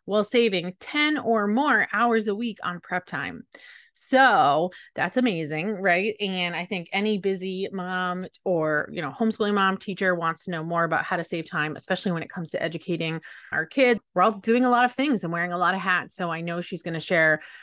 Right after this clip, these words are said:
a lot of really great information with us today. We are specifically going to talk about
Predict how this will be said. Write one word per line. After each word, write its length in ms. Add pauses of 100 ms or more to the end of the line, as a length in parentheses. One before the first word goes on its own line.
(120)
a 80
lot 220
of 100
really 160
great 220
information 520
with 120
us 140
today. 340 (280)
We 220
are 140
specifically 760
going 340
to 120
talk 300
about 460